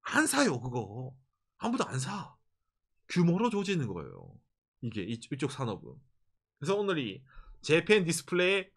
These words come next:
과거와 현재, 일본의 여러 가지 전자업계가 뭉쳐가지고 정부 주도로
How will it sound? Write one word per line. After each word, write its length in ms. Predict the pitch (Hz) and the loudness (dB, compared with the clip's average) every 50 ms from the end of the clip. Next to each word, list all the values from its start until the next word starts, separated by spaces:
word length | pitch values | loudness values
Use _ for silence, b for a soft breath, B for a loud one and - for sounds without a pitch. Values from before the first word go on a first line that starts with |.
| _ _ | _ _
과거와 540 | - - - - - 104 110 127 160 185 185 170 | -12 -10 -8 -6 -2 2 4 6 6 6 4 2
현재, 420 | 127 139 123 110 107 80 - - - - - | 2 -2 -4 -2 -4 -4 -6 -8 -12 -8 -4
일본의 400 | 156 156 160 156 180 170 151 110 | -2 0 0 0 0 0 0 2
여러 140 | 101 104 123 | 2 2 2
가지 120 | 151 156 131 | 0 0 -2
전자업계가 680 | - 117 123 135 147 131 131 151 147 180 190 196 - _ _ _ _ _ _ _ - | -2 0 0 2 0 0 0 -2 -2 -2 -2 -2 -4 _ _ _ _ _ _ _ -4
뭉쳐가지고 800 | 127 156 170 196 202 165 143 135 147 123 87 73 73 69 - - _ _ _ _ _ _ _ _ _ _ _ - | -2 0 2 4 4 4 4 2 0 -2 -6 -8 -10 -10 -14 -18 _ _ _ _ _ _ _ _ _ _ _ -6
정부 440 | - 120 117 120 120 113 110 117 | -4 -2 0 0 -2 -2 -4 -4
주도로 480 | 110 - 104 101 92 90 110 113 - | -6 -6 -6 -6 -2 -2 -2 -2 -4